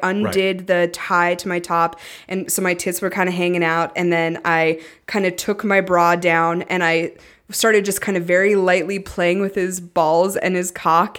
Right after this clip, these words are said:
Speaker 1: and he immediately starts moaning. I'm barely touching him, and
Speaker 2: Well,
Speaker 1: he's
Speaker 2: so
Speaker 1: moaning.
Speaker 2: you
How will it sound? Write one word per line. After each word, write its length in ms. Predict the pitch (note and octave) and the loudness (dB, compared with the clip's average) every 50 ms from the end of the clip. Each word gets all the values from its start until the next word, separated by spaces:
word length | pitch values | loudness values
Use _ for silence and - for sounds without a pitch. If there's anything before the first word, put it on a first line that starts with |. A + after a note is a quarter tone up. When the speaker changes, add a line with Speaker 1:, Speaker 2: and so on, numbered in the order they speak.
| - - | -4 -2
Speaker 1:
and 220 | F3 E3+ E3+ E3 | 0 0 0 0
he 280 | E3 - F#3+ F#3+ F3+ - - | -2 -4 -6 -6 -4 -2 -2
immediately 800 | G3 G#3 G#3+ A#3 A#3+ B3+ C4 C4+ B3+ A#3 G#3+ F3+ D#3+ F3 F3 E3+ | 0 2 2 2 2 2 2 2 0 0 -2 -2 -2 -2 -4 -2
starts 340 | - - E3 D#3+ D#3+ - | -2 -2 -2 -2 -2 -4
moaning. 400 | F3 E3 D#3 D3+ D3+ C#3 F#2 F2+ - | -6 -4 -4 -4 -4 -6 -6 -4 0
I'm 200 | - C4 C#4+ C4 | 2 2 4 4
barely 320 | B3 A#3+ A3+ G3+ F#3+ F#3+ | 2 2 0 0 -2 -4
touching 400 | F3+ - G#3 G3 F#3+ - F3+ E3+ D3 | -4 0 0 0 0 0 -2 -4 -4
him, 120 | D3 C#3+ | -4 -2
and 60 | D#3 | 0
Speaker 2:
Well, 80 | F#3 F3 | 0 0
Speaker 1:
he's 60 | E3 | 2
Speaker 2:
so 80 | G#3 F#3 | 2 2
Speaker 1:
moaning. 220 | E3+ E3 G#3 C4 | 2 2 2 2
Speaker 2:
you 100 | C#4 D4+ | 2 2